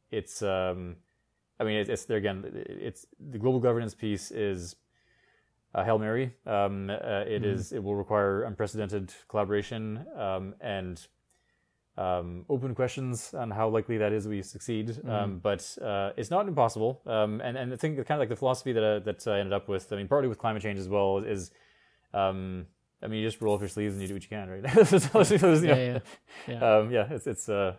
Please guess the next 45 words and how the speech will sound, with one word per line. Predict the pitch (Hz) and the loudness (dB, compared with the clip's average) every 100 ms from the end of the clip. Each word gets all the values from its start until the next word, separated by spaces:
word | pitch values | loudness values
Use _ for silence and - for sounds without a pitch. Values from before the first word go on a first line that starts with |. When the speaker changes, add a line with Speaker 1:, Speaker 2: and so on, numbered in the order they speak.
| - | -8
Speaker 1:
um, | 101 95 92 87 _ _ _ _ _ _ _ - | -6 -6 -6 -12 _ _ _ _ _ _ _ -8
uh, | |
I, | 95 113 123 | -2 2 2
I | |
still, | - 139 | 2 0
maybe | 127 117 | 2 2
I'm, | 110 | 0
I'm | 107 | -2
an | 101 | -4
optimist, | 101 104 - | -4 -6 -6
but | 101 | -4
I, | |
I | 104 | -4
still | - 110 | -2 0
have, | 107 92 | 0 -2
uh, | 101 98 92 - | -2 -2 -6 -10
uh, | 107 98 95 95 _ - | -8 -6 -8 -10 _ -6
enough | 117 - | -6 -4
faith | 117 110 | -4 -4
in | 104 | -6
humanity | 101 101 101 101 | -6 -6 -4 -4
that, | 98 - | -4 -6
uh, | 104 95 | -6 -4
we're, | 98 | -6
we're, | 104 98 92 - - | -4 -4 -6 -10 -8
we're | 123 | 0
good | 143 | 2
at | 156 | 2
reacting | 127 123 123 | 2 0 -2
to | 107 | -6
crises. | 113 101 98 90 87 | -2 -2 -2 -8 -8
So, | - 98 92 - - | -6 -4 -6 -10 -8
Speaker 2:
Yeah. | 117 107 - | -8 -8 -12
Speaker 1:
um, | 101 90 90 | -8 -8 -8
yeah. | 92 90 _ _ _ _ - | -10 -14 _ _ _ _ -2
Speaker 2:
This | |
is | 143 | 2
why | 151 147 | 6 6
you're | 147 | 6
in | 147 | 4
the | 135 | 2
job | 131 123 120 | 2 2 2
that | 123 | 0
you're | 123 113 | 0 -4
in. | 107 | -6